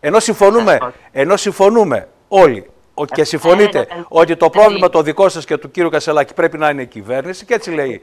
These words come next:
Speaker 1: έτσι πρέπει να κάνει η αντιπολίτευση, με-, φαγώνεστε μεταξύ σας μετά. Γιατί;
Speaker 2: Όχι, να σας πω τώρα, γιατί είναι ξεχωριστά πράγματα. Καταρχάς, θέλω να πω ότι το βασικό εδώ πρέπει να είναι ένα βελούδινο διαζύγιο. Και τι εννοώ, δεν είναι ηρωνικό. Εφόσον τόσο καιρό λέγανε, "Να φύγετε, τα βαρύτε, οι υπονομευτές, χίλια δυο ακούσαμε",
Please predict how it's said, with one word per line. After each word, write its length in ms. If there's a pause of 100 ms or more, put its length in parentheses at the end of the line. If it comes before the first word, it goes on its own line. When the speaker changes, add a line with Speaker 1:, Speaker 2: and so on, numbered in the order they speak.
Speaker 1:
έτσι 260
πρέπει 160
να 60
κάνει 160
η 40
αντιπολίτευση, 580 (420)
με-, 300
φαγώνεστε 420
μεταξύ 340
σας 180
μετά. 320
Γιατί; 360 (480)
Speaker 2:
Όχι, 320
να 120
σας 240
πω 160
τώρα, 180
γιατί 220
είναι 80
ξεχωριστά 640
πράγματα. 520
Καταρχάς, 400
θέλω 200
να 160
πω 140
ότι 400
το 200
βασικό 460
εδώ 260
πρέπει 280
να 100
είναι 260 (180)
ένα 200
βελούδινο 400
διαζύγιο. 420
Και 140
τι 120
εννοώ, 300
δεν 200
είναι 100
ηρωνικό. 680 (720)
Εφόσον 600
τόσο 240
καιρό 240
λέγανε, 300
"Να 140
φύγετε, 420
τα 160
βαρύτε, 540
οι 20
υπονομευτές, 680
χίλια 380
δυο 180
ακούσαμε", 460